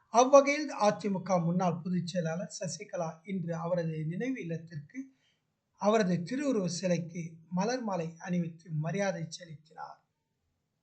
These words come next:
அதனைத் தொடர்ந்து நினைவு இல்லத்தில் வைக்கப்பட்டுள்ள புகைப்படங்கள் மற்றும் அவர் பயன்படுத்திய பொருட்கள் உள்ளிட்டவைகளை பார்வையிட்டார். இதனைத் தொடர்ந்து செய்தியாளர்களை சந்தித்த போது, அனைத்து அரசியல் கட்சிகளும்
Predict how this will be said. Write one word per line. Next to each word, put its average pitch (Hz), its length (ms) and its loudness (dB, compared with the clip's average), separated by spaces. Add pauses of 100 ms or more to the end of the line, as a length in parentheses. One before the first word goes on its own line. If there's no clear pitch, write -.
(460)
அதனைத் 202 440 2
தொடர்ந்து 233 420 -2
நினைவு 196 420 0
இல்லத்தில் 175 460 -2
வைக்கப்பட்டுள்ள 165 720 -6
புகைப்படங்கள் 175 720 -6 (220)
மற்றும் 175 500 -2 (400)
அவர் 240 300 2
பயன்படுத்திய 185 680 -2
பொருட்கள் 180 540 -4 (200)
உள்ளிட்டவைகளை 170 640 -4 (160)
பார்வையிட்டார். 156 840 -6 (1300)
இதனைத் 214 440 2
தொடர்ந்து 247 380 -2
செய்தியாளர்களை 175 760 0
சந்தித்த 175 500 -4
போது, 196 220 -6 (600)
அனைத்து 277 460 0 (140)
அரசியல் 202 480 -2
கட்சிகளும் 156 560 -4